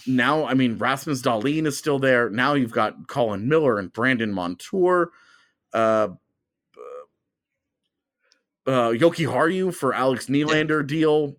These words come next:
Speaker 1: gives, gives them another young guy that should make that team. Uh,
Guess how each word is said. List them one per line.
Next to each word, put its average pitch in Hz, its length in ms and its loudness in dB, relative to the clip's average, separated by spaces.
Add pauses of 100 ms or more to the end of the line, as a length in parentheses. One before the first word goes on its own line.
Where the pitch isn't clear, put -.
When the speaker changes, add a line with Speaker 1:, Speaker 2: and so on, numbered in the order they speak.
Speaker 1:
gives, 120 300 -2
gives 120 260 -2
them 120 140 0
another 120 380 0
young 147 300 0
guy 131 200 2
that 107 160 -6
should 120 200 -6
make 131 200 -2
that - 220 -6
team. 170 420 -6 (840)
Uh, 104 240 -4